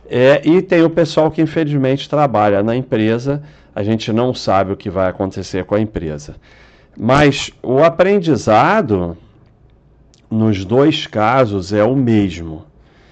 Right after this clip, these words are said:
É, eu até postei sobre isso hoje. Então, é, vamos lá que fica mais fácil, né?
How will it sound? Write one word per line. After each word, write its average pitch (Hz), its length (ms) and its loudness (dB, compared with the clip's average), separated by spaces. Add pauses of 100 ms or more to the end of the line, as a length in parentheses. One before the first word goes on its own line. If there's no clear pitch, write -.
(440)
É, 98 920 -4
eu 98 160 -4
até 107 240 -6
postei 113 420 -6
sobre 117 340 -8
isso 110 300 -6
hoje. 87 460 -8 (540)
Então, 98 680 -6 (120)
é, 95 300 -6
vamos 107 360 -4
lá 101 200 -2
que - 100 -20
fica 117 300 -12
mais 117 240 -6
fácil, - 680 -12 (2000)
né? 101 300 -12